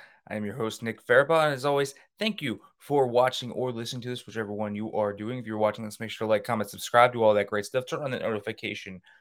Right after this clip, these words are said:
bell. If you are listening to this, make sure to leave a review and do those great things. Now, folks, I wanna talk about Jordan Addison because we talked about this before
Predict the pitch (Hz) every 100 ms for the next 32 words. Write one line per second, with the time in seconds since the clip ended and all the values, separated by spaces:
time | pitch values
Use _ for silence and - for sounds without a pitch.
0 | _ _ 123 190 - - _ 240 - 190
1 | - 165 156 123 120 - 113 127 113 117
2 | - 110 113 107 101 98 117 107 _ _
3 | _ 175 143 151 120 117 113 110 - 110
4 | 101 - - 143 127 101 - - - _
5 | 120 120 - 127 127 - _ _ - _
6 | _ _ _ _ _ _ _ _ _ _
7 | 123 131 196 - 147 127 127 - 107 101
8 | 101 98 98 - _ _ _ _ - 117
9 | 104 98 92 - - - _ 104 - 107
10 | 104 98 - _ _ _ _ _ - 151
11 | 202 185 180 156 143 131 - 110 - 101
12 | - 104 76 -